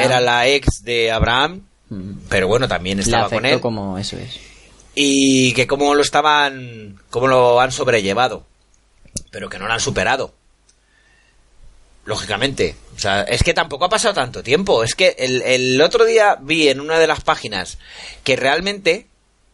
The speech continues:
Speaker 1: solo han pasado seiscientos ochenta días
Speaker 2: De Apocalipsis.
Speaker 1: de Apocalipsis.
Speaker 2: Joder.
Speaker 1: Y, y, y todo el mundo dice lo de la tripa de Maggie.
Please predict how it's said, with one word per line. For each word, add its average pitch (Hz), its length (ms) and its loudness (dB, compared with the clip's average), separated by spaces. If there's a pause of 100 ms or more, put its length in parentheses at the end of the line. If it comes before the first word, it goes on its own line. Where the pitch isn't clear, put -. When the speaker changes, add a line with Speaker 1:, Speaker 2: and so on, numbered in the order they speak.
(300)
Speaker 1:
solo 165 280 0
han 196 120 0
pasado 190 460 2
seiscientos 165 840 -2
ochenta 156 680 0
días 156 640 -2
Speaker 2:
De 117 200 0
Apocalipsis. 113 520 -2
Speaker 1:
de 123 80 0
Apocalipsis. 110 840 -4
Speaker 2:
Joder. 107 360 -4 (340)
Speaker 1:
Y, 147 320 0 (140)
y, 135 420 2
y 135 60 2
todo 170 180 4
el 196 80 0
mundo 196 260 -2
dice 143 300 0
lo 127 120 2
de 127 60 4
la 127 140 2
tripa 151 300 -2
de 123 200 2
Maggie. 87 380 -4